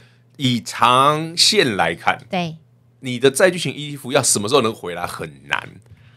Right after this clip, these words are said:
Speaker 1: 的原因在这里。
Speaker 2: 嗯，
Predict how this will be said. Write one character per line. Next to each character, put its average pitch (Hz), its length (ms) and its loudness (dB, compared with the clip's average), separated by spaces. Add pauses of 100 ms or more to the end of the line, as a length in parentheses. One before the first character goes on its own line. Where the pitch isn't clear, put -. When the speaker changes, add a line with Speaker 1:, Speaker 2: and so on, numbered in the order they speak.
(160)
Speaker 1:
的 131 160 4
原 113 300 -2
因 120 60 -2
在 113 200 -2
这 113 220 -10
里。 62 280 -14
Speaker 2:
嗯， 240 760 -10